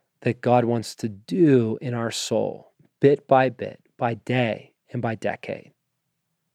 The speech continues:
So friends, this is a big category. It's a big idea. And where we land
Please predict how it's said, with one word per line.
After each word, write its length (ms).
So 160
friends, 380
this 180
is 120
a 100
big 280
category. 600
It's 140
a 60
big 280
idea. 380
And 160
where 220
we 160
land 580